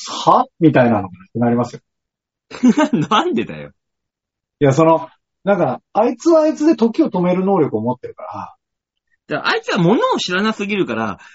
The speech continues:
Speaker 2: あのー、本当にあの、引き戻さないといけないわけですよ。話を。
Speaker 1: 技術の社会人なの。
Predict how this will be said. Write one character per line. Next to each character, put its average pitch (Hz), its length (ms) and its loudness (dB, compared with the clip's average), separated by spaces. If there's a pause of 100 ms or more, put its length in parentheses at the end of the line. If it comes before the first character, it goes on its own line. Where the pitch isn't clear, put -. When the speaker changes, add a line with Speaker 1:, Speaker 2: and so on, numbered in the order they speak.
Speaker 2:
あ 151 140 0
の 151 80 0
ー、 139 360 -2 (400)
本 466 160 4 (120)
当 320 120 0
に 311 100 -10
あ 285 80 -6
の、 254 200 -6
引 - 300 -6
き 330 60 -2
戻 311 240 -4
さ 302 120 -6
な 262 120 -4
い 151 80 -6
と 117 80 -2
い 113 60 0
け 131 80 -2
な 127 100 -2
い 123 40 -2
わ 120 80 -2
け 107 60 -2
で 87 100 -6
す - 120 -14
よ。 82 100 -10 (800)
話 160 340 0
を。 - 20 8
Speaker 1:
技 330 140 8
術 - 140 -4
の 117 60 -2
社 - 180 -4
会 294 220 0
人 147 180 -4
な 98 120 -6
の。 - 80 -20